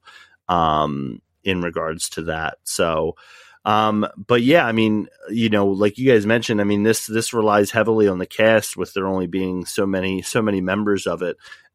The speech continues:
And, uh, they, they are all great. I mean, Batista, I mean, what else more can we say? I hope he has a bigger role in Dune two. If,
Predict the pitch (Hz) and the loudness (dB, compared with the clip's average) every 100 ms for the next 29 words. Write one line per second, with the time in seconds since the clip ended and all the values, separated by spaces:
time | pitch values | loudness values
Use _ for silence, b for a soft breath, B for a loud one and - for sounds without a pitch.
0 | - 101 98 95 95 90 87 92 87 87 | -4 -2 0 -2 -4 -6 -4 -2 0 -2
1 | 85 78 53 87 98 98 92 98 101 101 | -4 -6 -12 -4 0 2 2 2 4 4
2 | 110 95 101 101 92 82 98 101 92 98 | 4 2 -4 -4 -4 -6 -6 -4 -4 -6
3 | 117 107 - 104 95 95 95 95 92 - | -6 -6 0 0 0 -2 0 0 -2 -4
4 | 98 - 95 90 101 95 95 107 - 95 | -8 -6 -8 -4 -4 -2 0 0 0 -2
5 | 104 95 95 87 95 92 95 95 90 90 | 0 2 0 -2 -2 -2 -2 -2 -4 -6
6 | 95 95 90 - 98 101 95 - | -4 -4 -6 0 4 6 4 0